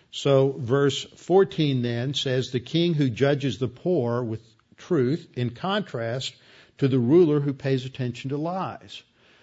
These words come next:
This indicates that there is an absolute truth and everything else is a lie.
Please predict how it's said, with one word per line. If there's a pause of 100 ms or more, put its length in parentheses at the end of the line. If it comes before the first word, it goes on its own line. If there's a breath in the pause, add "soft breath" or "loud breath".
(140 soft breath)
This
indicates
that
there
is
an
absolute
truth (320 soft breath)
and
everything
else
is
a
lie.